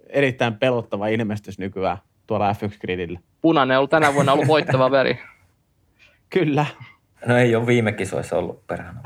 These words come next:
Speaker 3: Mutta, <laughs> mutta, mutta tota, niin ennen kuin lopetellaan, niin mun on pakko, Juuso, kysyä tästä sun lempilapsesta, Yuki Tsunodasta. Ootko sä tässä, kun sä olit pois, niin pistit sä kuitenkin vähän merkille, kuinka Yuki Tsunodan otteet ovat suorastaan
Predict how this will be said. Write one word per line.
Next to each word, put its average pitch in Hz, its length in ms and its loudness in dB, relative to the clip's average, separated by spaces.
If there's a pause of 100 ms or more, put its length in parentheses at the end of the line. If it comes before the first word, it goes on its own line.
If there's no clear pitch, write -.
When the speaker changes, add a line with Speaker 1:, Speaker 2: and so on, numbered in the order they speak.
Speaker 3:
Mutta, 202 180 2 (300)
<laughs> 190 200 -6
mutta, 180 360 4
mutta 240 260 2
tota, 240 280 4
niin 226 200 2
ennen 262 200 2
kuin 214 120 4
lopetellaan, 151 600 4
niin 139 160 -2
mun 277 100 2
on - 80 0
pakko, - 600 -2
Juuso, 160 260 -2
kysyä 175 300 0
tästä 139 220 -4
sun 156 200 0
lempilapsesta, 123 760 0
Yuki 262 240 0
Tsunodasta. 143 580 0
Ootko 226 180 0
sä 254 100 -2
tässä, 240 220 -2
kun 233 80 -6
sä 226 80 -2
olit 214 180 -2
pois, 220 220 4
niin 180 140 -2
pistit - 220 -4
sä 247 80 0
kuitenkin 226 360 0
vähän 208 180 2
merkille, 180 340 0
kuinka 147 220 -4
Yuki 156 260 -6
Tsunodan 120 340 -2
otteet - 400 -4
ovat 110 160 -4
suorastaan 131 560 0